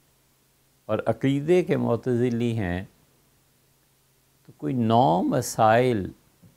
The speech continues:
रखे कि ये सब मोतज़िला के हैं, हमारे अहलुसन्ना के नहीं हैं।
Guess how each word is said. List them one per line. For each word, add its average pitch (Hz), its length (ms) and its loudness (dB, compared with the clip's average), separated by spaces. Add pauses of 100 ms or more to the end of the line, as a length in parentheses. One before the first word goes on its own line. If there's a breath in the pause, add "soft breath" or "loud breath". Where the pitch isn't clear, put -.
(260)
रखे 123 440 -4
कि 117 140 -10
ये 101 140 -2
सब 143 420 -2 (380)
मोतज़िला 95 680 -2
के 123 160 -6
हैं, 123 120 -2
हमारे 101 400 -2
अहलुसन्ना 98 680 -6
के 98 160 -8
नहीं 95 300 -8
हैं। - 120 -16